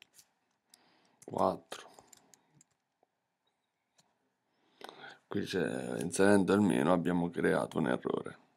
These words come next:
Purtroppo questo errore però non può essere,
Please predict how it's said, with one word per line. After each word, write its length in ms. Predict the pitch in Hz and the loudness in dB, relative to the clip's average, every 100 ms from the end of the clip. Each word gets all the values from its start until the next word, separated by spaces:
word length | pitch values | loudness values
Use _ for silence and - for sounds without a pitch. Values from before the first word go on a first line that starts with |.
| _ _ _ _ _ - - - - - - _ | _ _ _ _ _ -20 -20 -20 -20 -20 -20 _
Purtroppo 380 | - - 101 | -4 -2 2
questo 260 | - 107 - | 2 2 0
errore 320 | 98 85 92 | 0 0 0
però 260 | 95 85 - - | 2 0 -2 -4
non 180 | 101 - | -4 -2
può 140 | 90 | 0
essere, 920 | 80 - - - - - - - | 0 -2 -4 -6 -6 -8 -8 -10